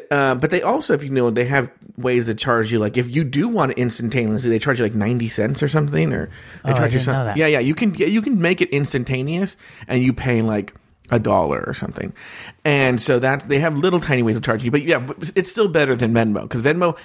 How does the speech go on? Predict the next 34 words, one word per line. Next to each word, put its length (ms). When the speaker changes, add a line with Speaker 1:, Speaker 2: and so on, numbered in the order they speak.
Speaker 1:
I 180
would 140
have 340
to, 260
again, 240
if 40
I 60
paid 240
you, 120
physically 560
go 220
into 160
the 200
app 300
and 260
transfer 380
it 40
to 80
my 60
bank. 300
I 60
don't 100
wanna 260
deal 240
with 140
that. 240
It's, 300
it's 220
in 240
there. 220
It's 180
fine. 320
It's 120
great. 240